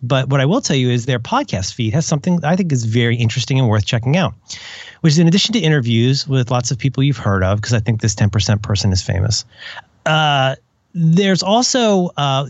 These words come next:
guests from the show or gu-, guests from elsewhere who come on and do guided meditations, which,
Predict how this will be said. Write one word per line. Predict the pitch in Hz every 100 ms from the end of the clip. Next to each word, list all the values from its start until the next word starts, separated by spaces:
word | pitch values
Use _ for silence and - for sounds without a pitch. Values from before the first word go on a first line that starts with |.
| 110
guests | - 214 170 110 - - - _ _
from | - 135
the | 113
show | - 151 139 202
or | 240 147
gu-, | 113 143 156
guests | - 175
from | - 143
elsewhere | 143 208 - - 95 95 110 - - - -
who | 170
come | 180 185
on | 220 196
and | 143 139
do | 147 151 147 143 143 -
guided | 139 135 143
meditations, | 143 156 214 - 92 - - _ _ _ _ _ _ - -
which, | 190 -